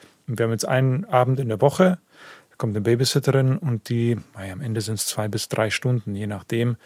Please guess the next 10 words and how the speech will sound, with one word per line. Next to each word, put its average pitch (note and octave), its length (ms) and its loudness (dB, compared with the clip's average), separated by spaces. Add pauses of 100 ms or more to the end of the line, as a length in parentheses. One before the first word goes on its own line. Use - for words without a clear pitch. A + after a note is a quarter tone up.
(440)
die C3 80 4
gehören B2+ 260 6
uns. A#2 360 0 (600)
Wir A#2 80 -8
gehen A2+ 160 -2
spazieren, C3+ 640 2 (180)
gehen A2 140 -2
vielleicht - 260 -4
was G2+ 140 -4
essen, A#2+ 400 0